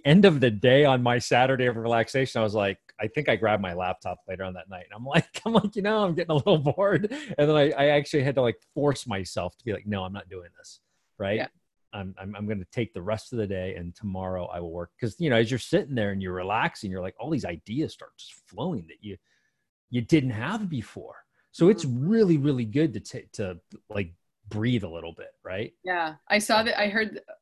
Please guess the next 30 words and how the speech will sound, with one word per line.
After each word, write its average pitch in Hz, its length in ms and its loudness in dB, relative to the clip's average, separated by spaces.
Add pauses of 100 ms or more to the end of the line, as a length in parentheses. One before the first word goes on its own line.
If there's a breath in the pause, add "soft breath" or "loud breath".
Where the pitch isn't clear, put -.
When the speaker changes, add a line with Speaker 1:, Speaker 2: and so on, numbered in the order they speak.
Speaker 2:
um, 165 460 -4
a 190 100 -2
great 214 440 0 (680)
talk. 180 380 0
It 185 100 -4
was 180 120 -8
a 170 40 -6
ted 202 280 -4
Talk, 175 340 -2
and 185 100 -6
it 165 140 -12
talked 196 340 -2
about 160 320 -2
how, 175 480 -4 (460 loud breath)
um, 165 560 -2
boredom 196 560 0 (100)
is 180 220 -2
really 190 360 -2
good 180 200 -6
for 233 100 -6
you 254 360 0 (520)
because 208 560 0
it 208 180 -2
does 214 580 2 (420)
remove 214 500 2
a 196 40 -2
lot 185 180 0
of 185 80 -2
the 175 80 -8
stuff - 560 -8